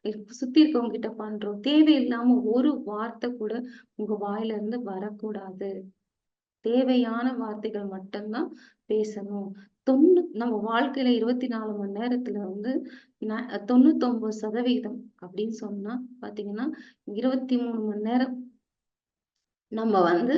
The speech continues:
மௌனத்துல இருக்கணும். ஒரு மணி நேரம் பேசிக்கலாம். தாராளமா சுதந்திரமா பேசிக்கலாம்.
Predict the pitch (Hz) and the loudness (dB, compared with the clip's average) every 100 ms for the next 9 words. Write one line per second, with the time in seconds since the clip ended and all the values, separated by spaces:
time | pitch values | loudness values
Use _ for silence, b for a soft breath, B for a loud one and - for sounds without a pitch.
0 | 302 226 214 247 247 226 208 208 202 202 | 4 2 2 2 2 0 -4 -4 -8 -6
1 | 214 233 302 294 247 208 202 202 247 247 | -2 0 2 2 0 -2 -4 -4 -4 -6
2 | - _ _ _ _ 220 247 - 240 233 | -10 _ _ _ _ -2 0 0 -2 -4
3 | - - _ _ _ _ _ _ _ - | -6 -18 _ _ _ _ _ _ _ -16
4 | - 214 220 220 214 233 247 226 214 247 | -8 -2 2 6 6 4 0 -2 2 2
5 | 226 240 247 196 208 220 220 285 | 2 0 -2 -2 -4 -6 -4 -4